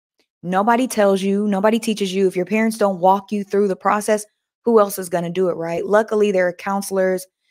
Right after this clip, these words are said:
there are people that can tell you, you know, like, when you go to school, or they'll say, "Hey, fill this out, fill this out, fill this out. We need this." But, <clears throat> um, the beauty is you're an adult now. And the quicker you go through those, like, hard times,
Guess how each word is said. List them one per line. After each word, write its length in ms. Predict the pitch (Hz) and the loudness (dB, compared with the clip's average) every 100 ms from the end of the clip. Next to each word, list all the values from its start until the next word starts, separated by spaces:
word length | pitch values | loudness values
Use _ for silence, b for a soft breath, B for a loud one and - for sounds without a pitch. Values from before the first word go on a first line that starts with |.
| _ | _
there 160 | 180 180 | 0 0
are 60 | |
people 420 | 180 220 214 190 185 | 0 -4 -4 -4 0
that 200 | 180 175 | -2 -2
can 160 | 170 | -6
tell 260 | 165 190 196 | -4 -2 0
you, 400 | 214 233 247 277 _ _ _ - | 0 -2 -2 -6 _ _ _ -2
you 120 | 202 | 0
know, 200 | 190 175 | 2 2
like, 260 | 180 170 180 | 0 -2 -2
when 100 | 180 | -4
you 60 | |
go 140 | 170 175 | -2 -2
to 60 | |
school, 560 | 180 - 262 277 277 254 | -2 -4 -2 0 0 0
or 160 | 190 175 | -2 -2
they'll 140 | 175 | -6
say, 160 | - 175 | -4 -2
"Hey, 120 | 175 | -2
fill 220 | 175 180 | 0 -2
this 200 | 185 190 | 0 0
out, 160 | 185 180 | 0 0
fill 120 | 175 | -4
this 180 | 170 170 | -2 -4
out, 160 | 170 | -6
fill 100 | - | -6
this 220 | 175 220 220 | -2 0 0
out. 140 | 202 | -2
We 120 | 180 | -2
need 200 | 170 160 | -6 -6
this." 340 | 190 208 208 - _ _ _ _ _ | 0 0 0 -6 _ _ _ _ _
But, 380 | - 226 202 - | 0 2 2 0
<clears throat> 1800 | 285 - 339 262 190 - _ _ _ _ _ _ _ _ _ _ _ - | -2 2 4 4 2 -6 _ _ _ _ _ _ _ _ _ _ _ -6
um, 360 | 190 180 175 175 | -4 -4 -6 -6
the 80 | 175 | -2
beauty 280 | 208 226 | 0 2
is 100 | 196 | 2
you're 140 | 180 180 | 0 -2
an 120 | 165 | -4
adult 340 | 160 170 170 170 | -6 -4 -4 -6
now. 420 | 170 170 185 220 | -8 -8 -10 -6
And 300 | - 185 175 | -2 0 0
the 60 | 175 | -2
quicker 640 | - 233 226 233 233 226 B B - | 2 2 4 2 2 -2 B B -6
you 100 | 208 | 2
go 220 | 190 196 | 4 4
through 160 | 196 202 | 2 2
those, 340 | 196 196 196 | 4 2 2
like, 300 | 190 175 - _ - | 0 -2 -6 _ -18
hard 460 | - 202 202 202 | -2 2 4 2
times, 800 | 202 202 196 196 196 196 190 - | 0 -2 0 -2 -2 -4 -4 -8